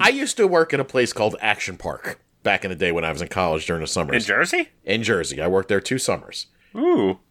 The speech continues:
Speaker 1: Traction Park, we used to call it, 'cause of all the
Speaker 2: <laughs> Right.
Speaker 1: accidents.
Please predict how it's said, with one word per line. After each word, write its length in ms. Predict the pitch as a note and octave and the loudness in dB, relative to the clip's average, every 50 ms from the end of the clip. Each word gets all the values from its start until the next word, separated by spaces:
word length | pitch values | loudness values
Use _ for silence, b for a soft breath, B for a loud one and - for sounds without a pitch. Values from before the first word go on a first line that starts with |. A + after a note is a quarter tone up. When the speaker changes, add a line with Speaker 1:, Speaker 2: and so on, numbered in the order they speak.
| _ - _ _ | _ -20 _ _
Speaker 1:
Traction 420 | - - C#3+ C3+ C3+ - - B2+ A#2 | -4 0 0 0 0 0 -6 -8 -4
Park, 280 | B2 A2 F2+ E2+ - | -2 -2 -2 -2 -6
we 80 | F2+ E2 | -8 -8
used 140 | D2 - - | -8 -8 -8
to 40 | |
call 220 | - - E2+ D2+ C#2 | -6 -4 -4 -4 -4
it, 100 | C#2+ - - | -6 -8 -6
'cause 140 | - F#2 - | -2 -2 0
of 240 | - E2 E2 D2 F2+ | 0 -2 -2 0 0
all 100 | E2+ E2+ | 0 0
the 120 | F2 F2 | 0 2
Speaker 2:
<laughs> 20 | |
Right. 80 | E2+ A2 | 2 2
Speaker 1:
accidents. 420 | G#2+ G#2+ - - D2 D2 - - | 2 2 0 -4 -6 -6 -10 -10